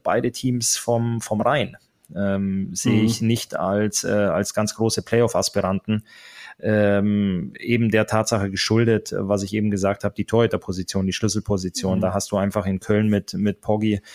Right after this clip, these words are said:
Speaker 1: und, äh, Pöpperle zwei Jungs, ähm, wo ich ein, wo ich ein, ein Fragezeichen sehe. Und in Düsseldorf hast du zwei sehr, sehr junge Torhüter. Ähm,
Speaker 2: Mhm.
Speaker 1: letztes Jahr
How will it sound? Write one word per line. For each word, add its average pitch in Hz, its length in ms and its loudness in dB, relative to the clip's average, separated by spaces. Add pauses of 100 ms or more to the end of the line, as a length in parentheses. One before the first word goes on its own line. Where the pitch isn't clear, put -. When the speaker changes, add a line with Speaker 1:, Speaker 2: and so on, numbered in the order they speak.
(260)
Speaker 1:
und, 101 440 2
äh, 98 300 4
Pöpperle 110 560 2
zwei 104 260 2
Jungs, 113 440 2
ähm, 104 800 2
wo 104 200 0
ich 104 180 -2
ein, 107 380 2
wo 101 180 -2
ich 104 140 -4
ein, 104 220 2
ein 101 160 0
Fragezeichen 107 680 0
sehe. 107 320 2
Und 104 160 2
in 101 400 0
Düsseldorf 110 440 0
hast - 180 -2
du 104 40 -6
zwei 98 300 0
sehr, 104 240 0
sehr 101 160 2
junge 104 500 2
Torhüter. 92 600 0 (480)
Ähm, 98 480 2
Speaker 2:
Mhm. 98 80 2
Speaker 1:
letztes 101 340 0
Jahr 104 320 2